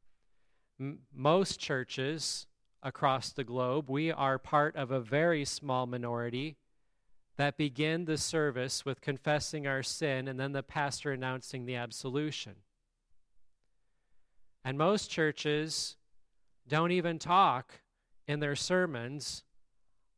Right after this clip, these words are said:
about the forgiveness of sins that you receive through Christ. Instead, they talk about how you can work for Christ and his kingdom,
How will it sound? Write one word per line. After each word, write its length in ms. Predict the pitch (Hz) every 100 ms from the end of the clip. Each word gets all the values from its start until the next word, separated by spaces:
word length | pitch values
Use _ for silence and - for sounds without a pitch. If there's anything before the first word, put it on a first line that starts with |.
| -
about 680 | 139 151 165 143 131 - - - _ -
the 80 |
forgiveness 640 | - 151 143 160 160 151 -
of 120 | 135
sins 520 | - 151 143 147 135
that 180 | 135 120
you 300 | 139 151 156
receive 640 | 135 131 - 147 135 135
through 220 | - 135
Christ. 680 | - - 120 127 - - - - _ _ _ - - _ _ _ _ - -
Instead, 360 | 120 - 160
they 140 | 156 156
talk 360 | - 165 170
about 340 | 175 160 151 143
how 140 | 160
you 240 | 147 160 160
can 260 | 165 143
work 280 | 139 156 -
for 180 | - 151
Christ 560 | - - 147 147 -
and 140 | 160 123
his 240 | 139 127
kingdom, 720 | - 165 170 117 110 117 127